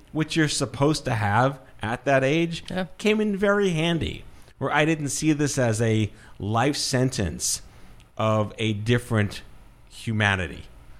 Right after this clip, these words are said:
Speaker 2: And did that change over time? Did you start to realize that your career, your life was gonna be different than what you had thought it would be?
Speaker 1: I mean, I've always felt like I have a calling to help people. My father and my parents raised us very well.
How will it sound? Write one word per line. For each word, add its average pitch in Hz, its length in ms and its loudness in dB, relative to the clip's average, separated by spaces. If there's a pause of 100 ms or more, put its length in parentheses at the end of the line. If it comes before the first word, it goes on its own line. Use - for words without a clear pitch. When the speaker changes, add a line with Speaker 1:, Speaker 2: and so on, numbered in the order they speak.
(320)
Speaker 2:
And 208 100 2
did 202 140 -2
that 180 180 0
change 165 380 -4
over 208 180 -2
time? 226 460 -2
Did 185 200 -6
you 175 80 -2
start 170 260 -2
to - 100 -6
realize 156 480 -2
that 147 220 -2 (1000)
your 170 160 -2
career, 180 640 0
your 160 200 -4
life 156 320 -2
was 151 120 -4
gonna 151 160 -4
be 151 100 -2
different 160 300 -2
than 160 100 -2
what 151 200 -4
you 156 200 -4 (220)
had 165 160 -4
thought 160 160 0
it - 80 -2
would 247 120 -2
be? 311 200 -2 (580)
Speaker 1:
I - 40 -2
mean, 143 140 2
I've 147 100 2
always 175 300 0
felt 123 540 0
like 107 380 0
I 104 140 0
have 101 380 0
a 92 360 0 (680)
calling 104 360 -2
to 95 100 -6
help 95 280 0
people. 95 300 -2
My 90 140 0
father 98 340 0
and 92 60 0
my 85 120 -2
parents 101 280 -4
raised 95 400 -2
us 87 180 -4
very 101 360 -2
well. 92 460 0